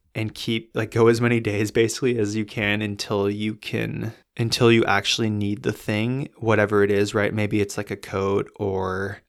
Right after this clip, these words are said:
you know, a beanie or, like, a scarf or gloves, whatever it may be, right? Like, don't buy any of that until you actually absolutely need it. And I really like that about myself, or that, that, like, that aspect of myself that I've developed, because I think that is something that I was looking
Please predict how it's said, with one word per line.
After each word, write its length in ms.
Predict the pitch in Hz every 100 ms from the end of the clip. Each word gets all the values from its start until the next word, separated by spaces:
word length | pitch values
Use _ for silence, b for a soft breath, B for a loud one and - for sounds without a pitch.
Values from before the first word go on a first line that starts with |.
| _
you 140 | 120
know, 160 | 110 104
a 80 | 101
beanie 560 | 113 110 107 101 98
or, 100 | 95
like, 160 | 92 92
a 60 | 107
scarf 760 | - - 120 110 107 104 -
or 120 | 101
gloves, 500 | 95 104 120 120 101
whatever 300 | 113 120 117
it 40 | 117
may 140 | 110
be, 200 | 107 123
right? 300 | 104 95 104
Like, 280 | 107 104 _
don't 260 | 107 120 -
buy 200 | 110 110
any 280 | 101 104
of 140 | 110 113
that 180 | 123 113
until 240 | 101 117
you 160 | 110 -
actually 580 | 101 101 - - 120 117
absolutely 760 | 101 101 - 113 104 - 110 107
need 240 | 107 104
it. 280 | 104 120 - _
And 160 | - 123
I 60 | 120
really 260 | 135 170
like 280 | 147 107 -
that 340 | 107 101 104 _ _
about 540 | 117 - 113 107 - _ _
myself, 520 | 113 107 - 113 113 113
or 80 |
that, 240 | 104 104 104
that, 200 | 107 110
like, 140 | 107
that 160 | 113 104
aspect 480 | 98 101 - 120 113
of 360 | - 110 120 -
myself 480 | 107 107 - 117 -
that 140 | 107
I've 180 | 104 107
developed, 760 | 104 117 110 113 123 - -
because 500 | - - - - 113
I 160 | - 110
think 200 | - 123
that 140 | 131
is 160 | 120 117
something 380 | - 107 110 107
that 140 | 104
I 80 | 113
was 260 | 107 104 113
looking 640 | 104 107 107 107 110